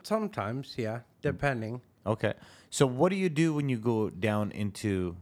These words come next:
Speaker 2: the floor now? Do you put four inches of rigid down? Do you put, uh, neo blanket down? What do you, what do you do?
Speaker 1: I'm doing, uh, two and a half inches of styrofoam.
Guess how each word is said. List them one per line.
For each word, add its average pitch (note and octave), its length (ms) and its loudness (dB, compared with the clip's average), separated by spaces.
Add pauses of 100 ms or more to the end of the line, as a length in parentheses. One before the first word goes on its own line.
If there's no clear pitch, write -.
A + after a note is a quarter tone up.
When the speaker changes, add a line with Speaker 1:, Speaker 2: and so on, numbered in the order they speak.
(140)
Speaker 2:
the F2+ 160 0
floor G#2 480 2
now? C#2+ 380 -2
Do F2 60 -6
you F2 60 -2
put F#2+ 220 -4
four F#2+ 240 0
inches E2+ 280 -4
of D2+ 100 -4
rigid G#2+ 400 -2
down? G2 460 0
Do F#2 80 -2
you E2 40 -2
put, E2+ 300 -2 (160)
uh, D2+ 260 -2
neo E2+ 320 -2
blanket F#2 500 0
down? F#2+ 240 0
What F#2+ 100 0
do G2 60 0
you, G2+ 120 -2
what G2+ 120 0
do - 20 0
you G2+ 60 -2
do? E2+ 240 -2 (420)
Speaker 1:
I'm F#3 260 -2
doing, C#3+ 580 -4
uh, A2+ 360 -4 (240)
two - 180 -8
and D3+ 160 -4
a C3 40 -4
half A#2+ 340 -4
inches A#2+ 480 -6
of A2+ 160 -8
styrofoam. A#2+ 640 -6